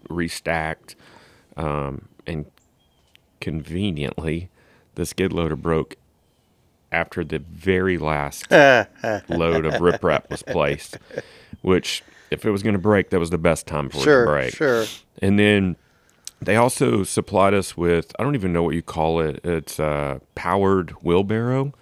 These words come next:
Speaker 2: Yeah.
Speaker 1: So it's on tracks, and you, it's, you stand on it, and it operates like a, a s-, a zero-turn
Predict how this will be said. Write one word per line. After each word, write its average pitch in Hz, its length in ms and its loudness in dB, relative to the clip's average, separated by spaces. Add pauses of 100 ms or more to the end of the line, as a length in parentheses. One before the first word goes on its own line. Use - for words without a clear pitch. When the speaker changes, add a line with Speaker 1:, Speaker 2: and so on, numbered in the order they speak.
(160)
Speaker 2:
Yeah. 143 160 6 (220)
Speaker 1:
So - 180 0
it's 90 160 0
on 98 200 2
tracks, - 920 -4 (100)
and 80 120 -6
you, 78 100 -6 (280)
it's, - 280 -10
you 80 100 -10
stand 104 520 -2
on 82 220 0
it, 85 220 -4
and 82 120 -6
it - 140 -6
operates 87 520 -2
like 78 180 -6
a, 69 380 -6 (440)
a 78 60 -8
s-, - 300 -10
a 67 480 -8 (200)
zero-turn 82 840 -2